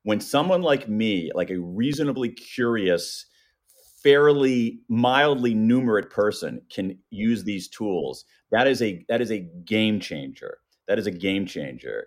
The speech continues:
And, and I do think that there is, that,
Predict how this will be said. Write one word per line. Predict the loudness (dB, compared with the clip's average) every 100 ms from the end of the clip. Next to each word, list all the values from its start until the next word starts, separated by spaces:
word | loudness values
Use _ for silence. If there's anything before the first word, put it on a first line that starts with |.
| -6
And, | -2 -2 -4 -6 _ -20 -20 _ _ -6
and | -4 -2 -2
I | -4
do | 0 0 0
think | -2 0 0 0 -2
that | 2 2 0 -2
there | -2 -2
is, | -4 -6
that, | 0 2 0